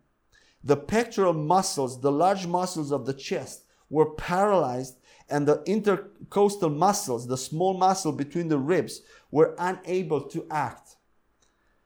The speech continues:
Air could be drawn into the lungs, but could not be exhaled. Jesus fought to raise himself in order to get even one short breath.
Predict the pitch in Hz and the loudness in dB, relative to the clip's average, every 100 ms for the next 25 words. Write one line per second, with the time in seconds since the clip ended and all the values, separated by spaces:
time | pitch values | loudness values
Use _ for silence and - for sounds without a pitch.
0 | _ _ - 180 214 220 220 175 143 175 | _ _ 4 6 6 4 2 -4 -4 -6
1 | 127 127 185 214 240 190 165 160 151 143 | -6 2 6 6 4 0 -4 0 4 6
2 | 143 156 233 226 - 143 160 - 160 160 | 6 4 2 -6 -4 -2 -2 -4 -6 -2
3 | 180 160 147 156 156 147 117 156 117 85 | -2 -2 -4 -6 -8 -8 -2 -2 -2 -6
4 | - _ _ _ _ _ _ _ 123 123 | -14 _ _ _ _ _ _ _ -8 -4
5 | 202 214 202 - 190 185 180 165 156 170 | 0 0 0 0 0 0 0 -2 0 0
6 | 175 180 151 - 165 160 147 143 - 180 | -2 -4 -6 -2 0 0 -2 -6 0 4
7 | 185 165 160 151 131 160 160 156 156 147 | 4 2 -6 -8 0 2 2 2 2 0
8 | 139 180 233 240 208 - - 190 175 120 | -2 2 2 2 0 -6 -6 -2 -2 -6
9 | 135 131 104 - - | -4 -2 -2 -6 -18